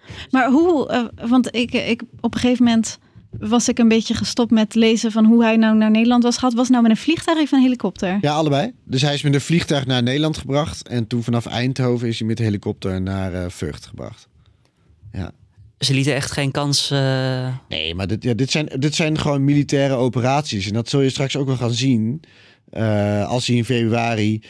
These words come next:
Speaker 2: het is een beetje de vraag of die komt, hè. Je mag in principe gewoon afzien van, eh, je hoeft niet te verschijnen. De rechter kan zeggen, "Je moet komen."
Speaker 3: Want in februari gaat het Marengo-proces verder.
Speaker 2: Ja.
Speaker 1: Mhm.
Speaker 2: En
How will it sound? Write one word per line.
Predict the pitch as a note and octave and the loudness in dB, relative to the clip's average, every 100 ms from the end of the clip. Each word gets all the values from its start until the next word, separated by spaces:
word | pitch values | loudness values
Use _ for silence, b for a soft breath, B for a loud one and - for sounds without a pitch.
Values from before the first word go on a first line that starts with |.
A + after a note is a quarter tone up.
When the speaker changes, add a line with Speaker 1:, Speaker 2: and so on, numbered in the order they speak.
| B B | B B
Speaker 2:
het | A2 | -4
is | B2 | -2
een | |
beetje | C#3 D3 | 0 0
de | C3+ | -2
vraag | D3+ D3 | -2 -2
of | D3 | -2
die | B2+ | -4
komt, | - D#3+ C3 A2+ | 0 2 2 0
hè. | C3 | 0
Je | D3 C3 B2 A#2 | 0 0 -2 0
mag | B2+ | 0
in | B2+ | -2
principe | A2+ A#2 A#2 | -6 -6 -6
gewoon | A#2+ A#2 | -4 -4
afzien | - B2+ G#2+ A2 A#2 G#2+ G#2+ | -2 -4 -4 -2 0 0 -2
van, | A#2 A2 G2+ | -4 -4 -4
eh, | G2+ G2+ G2+ | -4 -4 -6
je | G2 | -2
hoeft | A2+ | -2
niet | A2+ | 0
te | A#2+ | -4
verschijnen. | A2 - A#2 A#2 F#2+ D3 G3 b b b | -4 -4 -2 -2 -4 -6 -10 b b b
De | G#2+ | -4
rechter | G#2+ A2+ A#2+ | -4 -2 -4
kan | A2 A2+ | -2 -2
zeggen, | G#2+ G#2 | -2 0
"Je | G2+ | 0
moet | G2+ B2 | 2 0
komen." | - C3 C3 D#3 G#3 - _ _ _ _ _ _ | 0 0 2 0 -2 -6 _ _ _ _ _ _
Speaker 3:
Want | C#3 | -2
in | D3 | -2
februari | D#3+ D3 C#3+ D#3+ F#3+ | 0 0 0 0 0
gaat | F3 | -2
het | D3+ | 0
Marengo-proces | D3+ D3+ D3 C#3 C3 - B2 | 0 2 0 0 -2 0 -2
verder. | - A#2 - - - | -2 -6 -8 -10 -6
Speaker 2:
Ja. | A#2+ A3+ | -2 2
Speaker 1:
Mhm. | G3+ | 2
Speaker 2:
En | G#3 | 2